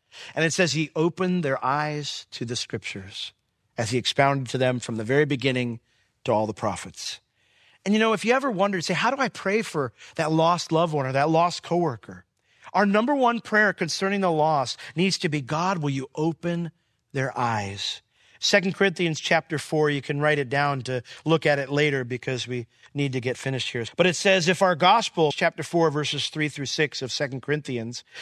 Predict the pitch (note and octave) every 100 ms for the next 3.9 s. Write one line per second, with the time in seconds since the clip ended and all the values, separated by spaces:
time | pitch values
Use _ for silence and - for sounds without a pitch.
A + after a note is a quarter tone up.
0 | - - G3 F#3+ - G3+ E3+ G3 A#3 -
1 | F3 E3+ D#3 G3+ F#3 D3+ D#3 - G3 F#3
2 | D3 - D3+ D3 D#3 D#3+ D#3+ - _ _
3 | - C#3+ C#3+ D3 D3+ E3+ F#2+ - -